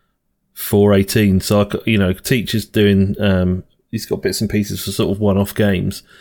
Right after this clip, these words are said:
So I'm thinking maybe to fill time, I'll end up doing, uh, sort of little, little challenges or, or something like that, just to, just to pass the time until eighteen pops it, pops, uh, pops its head round the corner.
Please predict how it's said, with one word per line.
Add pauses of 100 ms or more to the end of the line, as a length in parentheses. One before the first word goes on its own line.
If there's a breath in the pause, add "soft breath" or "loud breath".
(260 loud breath)
So
I'm
thinking
maybe
to
fill
time, (440 loud breath)
I'll
end
up
doing,
uh,
sort
of
little, (800 soft breath)
little
challenges
or, (140)
or
something
like
that,
just
to, (240 loud breath)
just
to
pass
the
time
until
eighteen
pops
it, (220)
pops,
uh, (420 loud breath)
pops
its
head
round
the
corner.